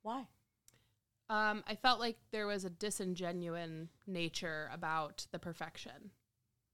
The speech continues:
Speaker 2: So it was kind of hard to figure out, like, okay, do you have flaws? Like, where am I gonna relate to you?
Speaker 1: I think that's actually the key, because I think there's a lot of genuine people out there that bring hostess gifts and, and say thank you cards and,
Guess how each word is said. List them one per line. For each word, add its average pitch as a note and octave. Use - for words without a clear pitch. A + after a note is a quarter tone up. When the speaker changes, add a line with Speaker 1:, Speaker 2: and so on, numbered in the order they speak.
Speaker 2:
So A3+
it A#3
was A3
kind B3
of A3
hard G#3+
to F#3+
figure G3
out, F#3
like, F3+
okay, F#3
do G#3+
you C#4+
have D#4+
flaws? C#4
Like, G#3
where B3
am C#4
I B3+
gonna G#3+
relate E3+
to -
you? F#2+
Speaker 1:
I G3+
think D#3+
that's D3
actually A#2
the -
key, A#2+
because F3+
I A3+
think A#3
there's F3+
a -
lot D#3+
of D3+
genuine D#3+
people E3
out -
there C#3
that E3
bring D#3+
hostess D#3+
gifts C#3+
and, C#3
and D3+
say C#3+
thank D3
you D#3+
cards C#3+
and, E3